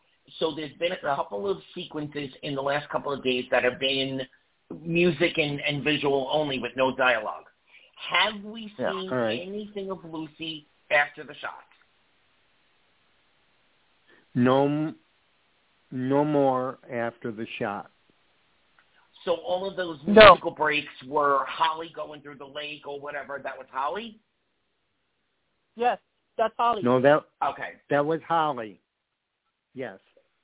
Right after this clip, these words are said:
Speaker 2: I thought it was Lucy
Speaker 1: Okay.
Speaker 2: too at first, but no, it was Holly that landed on in the Quartermain
Speaker 1: Oh.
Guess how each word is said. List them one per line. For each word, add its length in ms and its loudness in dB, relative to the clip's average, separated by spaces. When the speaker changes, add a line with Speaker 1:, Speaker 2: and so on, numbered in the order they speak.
Speaker 2:
I 180 -2
thought 280 0
it 40 2
was 260 -4
Lucy 260 -4
Speaker 1:
Okay. 220 0
Speaker 2:
too 200 0
at 160 -10
first, 340 0
but 280 2
no, 280 2
it 40 2
was 200 2
Holly 440 2
that 280 -4
landed 380 -4
on 300 -6
in 160 2
the 140 4
Quartermain 880 -2
Speaker 1:
Oh. 160 -2